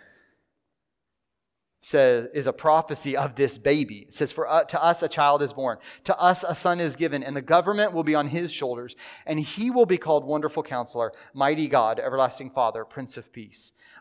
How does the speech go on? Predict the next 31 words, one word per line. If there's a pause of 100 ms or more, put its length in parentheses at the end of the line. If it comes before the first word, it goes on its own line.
Of
the
greatness
of
his
government (340)
and
peace
there
will
be
no
end.
He
will
reign
on
David's
throne
and
over
his
kingdom, (460)
establishing (220)
and
upholding
it
with
justice
and
righteousness